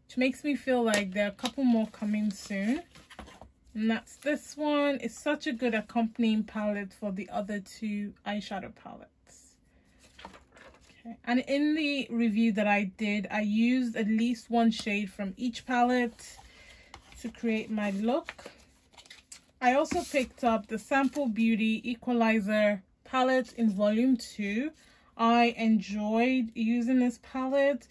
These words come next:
The first time I used it, I was a little bit iffy because it did end up patching up in my outer corner. But I realized that with palettes like this, you kinda need a sticky base, not a wet base.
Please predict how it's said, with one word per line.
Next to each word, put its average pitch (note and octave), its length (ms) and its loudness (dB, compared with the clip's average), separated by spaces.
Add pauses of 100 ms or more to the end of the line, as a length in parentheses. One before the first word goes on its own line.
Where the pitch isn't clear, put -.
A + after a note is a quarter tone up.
(320)
The B3+ 100 0
first E4+ 340 4
time F4 220 0
I D4 80 2
used A3+ 400 4
it, C4 240 4
I - 60 0
was A3 180 0
a A#3+ 80 4
little C#4+ 280 0
bit D4+ 220 -2
iffy C4+ 440 -2
because G#3+ 720 0 (340)
it F#3+ 260 -2
did C4+ 340 2 (120)
end B3 220 6
up A#3 220 4
patching B3+ 540 0
up A#3 340 0
in A3+ 180 6
my G#3+ 400 2
outer A3 300 0
corner. G#3 520 -2 (340)
But A#3 120 6
I A#3+ 80 10
realized B3 640 6
that G#3+ 160 0
with G3 180 -6
palettes A#3+ 460 0
like G#3 240 -2
this, G3+ 240 -6
you A3 60 -8
kinda D4 280 -2
need B3 300 2
a G#3+ 80 -4
sticky A3+ 580 -2
base, G3+ 400 -2
not G#3 200 2
a G3 40 0
wet G3 380 -4
base. C4 480 0